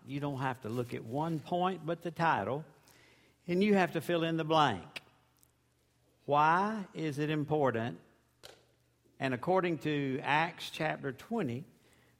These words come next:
verse thirty-five, there's one word that is significant, and it's significant because we're told that you and I should remember the words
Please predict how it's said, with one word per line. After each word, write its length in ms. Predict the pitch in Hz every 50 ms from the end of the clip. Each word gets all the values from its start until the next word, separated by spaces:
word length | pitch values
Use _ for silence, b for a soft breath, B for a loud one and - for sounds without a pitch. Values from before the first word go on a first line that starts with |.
| b -
verse 280 | 135 151 151 139 -
thirty-five, 800 | - - 170 170 170 170 170 - - 160 143 127 117 117 123 123
there's 200 | 123 135 135 120
one 280 | 117 139 165 180 185 175
word 440 | 170 196 202 175 139 131 135 135 127 - b b b b b b b b b _ -
that 420 | 120 131 123 120 117 117 117 117 - - -
is 160 | 131 127 120
significant, 1000 | - - 139 117 135 185 226 247 247 - - 160 - - 131 123 131 185 247 - - b b b b b b b b b b -
and 340 | 151 143 143 139 139 135 143
it's 160 | 135 123 -
significant 720 | - 151 131 147 190 226 247 - 214 - - 165 160 151
because 380 | 143 143 - 151 143 139 127 120
we're 220 | 123 147 180 208
told 580 | 208 - - 180 170 160 143 127 117 117 131 147 - B B B B B B
that 100 | - 143
you 280 | 131 123 143 196 233 240
and 100 | 233 220
I 220 | 202 202 208 214
should 400 | 214 - - - - 175 170 143
remember 760 | 139 139 147 147 147 147 170 196 202 185 160 131 127 107 98 92 - - - - _ _ _ _ _ _ _ _ _ _ _ b b b b b b b b b b
the 140 | 123 139 147
words 960 | 127 127 160 180 190 196 208 214 214 214 208 190 180 160 - - - -